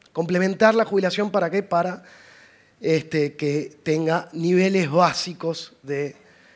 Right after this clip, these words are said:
eh, jubilación. Y después le sigue el otro pilar, el pilar uno, que es lo que conocemos como el sistema de reparto. El más viejo de todos, el pilar más viejo,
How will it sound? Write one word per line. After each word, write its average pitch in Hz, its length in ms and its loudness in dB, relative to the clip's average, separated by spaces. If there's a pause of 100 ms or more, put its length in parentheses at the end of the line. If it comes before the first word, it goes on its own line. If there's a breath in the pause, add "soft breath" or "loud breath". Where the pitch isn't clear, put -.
(240 soft breath)
eh, 123 680 -10 (100)
jubilación. 131 500 -10 (680 loud breath)
Y 196 120 0
después 226 680 4 (380)
le 165 160 -6
sigue 196 500 2
el 143 140 -2
otro 196 260 2
pilar, 143 300 -4
el 135 100 -10
pilar 180 300 2
uno, 214 240 4
que 208 80 2
es - 20 0
lo 220 100 4
que 190 60 -2
conocemos 190 560 0
como 180 240 0
el 180 80 -2
sistema 196 300 0
de 175 80 0
reparto. 175 500 0 (540 loud breath)
El 165 100 0
más 240 140 8
viejo 240 260 4
de 202 80 2
todos, 196 400 4
el 156 100 -4
pilar 233 280 4
más 240 180 2
viejo, 202 440 -2